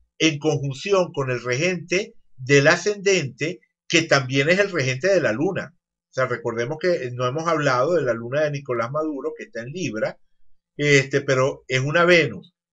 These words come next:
que es regente del ascendente y también es regente de la luna. Entonces, por, al tener al, a, al, a Neptuno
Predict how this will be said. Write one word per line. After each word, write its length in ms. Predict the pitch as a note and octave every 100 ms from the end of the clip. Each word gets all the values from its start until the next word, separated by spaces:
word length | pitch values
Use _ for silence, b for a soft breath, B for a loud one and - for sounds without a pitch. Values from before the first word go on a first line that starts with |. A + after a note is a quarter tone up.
| _ -
que 300 | C#3+ C#3+ C3+
es 220 | C3+ _ -
regente 500 | B2 A#2 C3 C3 F#3
del 200 | F#3 E3
ascendente 600 | D3 C#3 B2+ D3+ F3 A#3+ A#3+
y 120 | C#3+
también 320 | C3+ B2 A#2 B2
es 100 | D3+
regente 380 | F#3+ E3 B2+
de 120 | B2 A2
la 120 | G2+
luna. 380 | B2+ C#3+ - - _ _ -
Entonces, 640 | C3 C3 D3+ C3 - D#2 _ _ _ _ - _
por, 260 | D3+ C#3+ -
al 160 | C#3+
tener 320 | C#3 C3+ C#3+ F#3
al, 300 | G3+ G3 -
a, 320 | C#3 C#3+ C#3+ -
al, 360 | C3 C3 C3+ C3
a 120 | B2+
Neptuno 760 | B2 A2 - A3 F#3+ G2 D#2